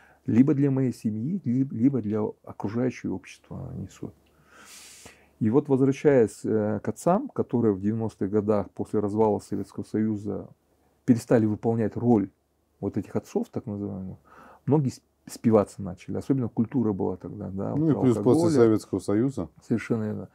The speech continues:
Speaker 2: дети
Speaker 1: Кто-то
Speaker 2: Советского
Speaker 1: работу
Speaker 2: Союза.
Speaker 1: потерял, просто на диване сидел и ничего не делал. Вот. И в этот момент что произошло? Что матери вынуждены стали работать,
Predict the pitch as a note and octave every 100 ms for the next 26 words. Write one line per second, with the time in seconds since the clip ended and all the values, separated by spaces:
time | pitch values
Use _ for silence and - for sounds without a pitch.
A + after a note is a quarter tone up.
0 | - F#2+ G2 D3 D3+ C3+ C3+ D3 C#3 F#2+
1 | G2 B2 C3+ D3+ C#3+ - C3+ B2 A2 A2+
2 | A2+ G2+ - G#2 G#2+ G#2+ A2+ A2+ A2 A#2+
3 | A#2 A#2 C#3+ E3+ C3+ - _ _ - -
4 | - - - G#2+ A2 A#2 A2+ - _ _
5 | _ - A#2+ C3+ F3 C#3+ B2+ C#3 D3+ C3+
6 | - C3+ A#2+ G#2+ G2+ - - G#2 G#2 _
7 | - - - - A#2 A2+ - - B2 C#3+
8 | C#3+ A#2+ A2 G#2+ B2+ A2 G#2+ G2+ - A2+
9 | G#2 G2+ F#2+ G2+ -